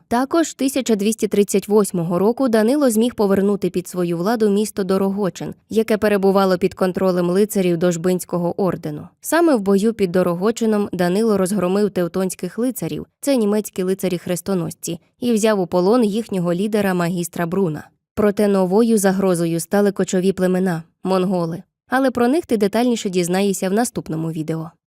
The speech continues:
Данило ж майже відразу після свого утвердження в Галичині розпочав зводити нові міста та фортеці. Також Данилу вдалося утвердитися в Києві. Так, через запрошення киян тисяча двісті тридцять дев'ятого року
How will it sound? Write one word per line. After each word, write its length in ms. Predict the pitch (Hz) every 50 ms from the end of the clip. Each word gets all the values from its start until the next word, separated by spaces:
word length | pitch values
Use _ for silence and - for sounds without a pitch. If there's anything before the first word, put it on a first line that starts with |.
| _ _
Данило 500 | - 190 214 214 226 277 349 359 320 302
ж 80 | 247 220
майже 300 | 226 247 254 226 233 226
відразу 440 | 220 220 185 202 208 226 220 226 -
після 280 | 214 196 - 196 185
свого 340 | 175 - 185 185 180 190 185
утвердження 560 | 180 165 180 196 202 196 170 185 180 175 175
в 40 | 165
Галичині 560 | 180 175 175 170 160 - - 180 190 226 285
розпочав 520 | 277 240 208 - - 175 - 196 214 214 196
зводити 480 | 180 170 185 208 196 208 196 202 185
нові 260 | 180 180 175 170 190
міста 320 | 196 185 170 - - 196 190
та 120 | 190 180
фортеці. 580 | 170 - 175 175 - - 160 156 - - 160 - - _ _ _ _
Також 360 | - 320 330 320 349 320 277
Данилу 400 | 233 247 247 247 269 285 269 262
вдалося 460 | 226 202 220 214 220 240 247 - 226
утвердитися 720 | 214 214 202 202 208 226 220 196 196 - 190 180 - 202 185
в 60 | 175
Києві. 480 | - - 233 214 175 165 160 175 - - - _ _ _
Так, 280 | - 233 269 277 - -
через 280 | - 214 202 202 190
запрошення 640 | 180 196 190 196 220 233 233 - 208 190 190 190 180
киян 520 | - - 190 180 170 170 175 202 247 247
тисяча 480 | 233 - 247 277 - - - - - 233
двісті 360 | 196 190 202 226 220 - 233
тридцять 360 | 202 - 196 202 196 - 190
дев'ятого 520 | 175 185 180 170 185 180 180 180 165 170 170
року 340 | 170 208 240 240 269 262